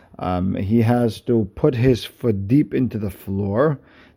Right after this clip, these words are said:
Uh, this way, his, uh, shoe fits, uh, str-, uh, sh-, very well.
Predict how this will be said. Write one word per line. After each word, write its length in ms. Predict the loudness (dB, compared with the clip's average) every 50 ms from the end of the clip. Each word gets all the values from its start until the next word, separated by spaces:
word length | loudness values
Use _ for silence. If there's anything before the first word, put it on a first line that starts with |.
| _
Uh, 260 | -10 -8 -6 -4 -4 -4
this 200 | -4 -4 -4 0
way, 140 | 2 2 2
his, 560 | 4 2 2 2 2 2 2 0 -2 -2 -4
uh, 160 | -2 -2 -2
shoe 300 | -2 -4 -4 -4 -4 -4
fits, 360 | -4 -4 -6 -6 -6 -4 -4
uh, 240 | -2 -2 0 -2 -2
str-, 280 | -4 -6 -10 -6 -2 0
uh, 240 | 0 0 0 0 -4
sh-, 160 | -6 -4 -4
very 600 | -2 0 2 2 2 2 2 2 2 2 2 2
well. 300 | 2 2 0 -2 -4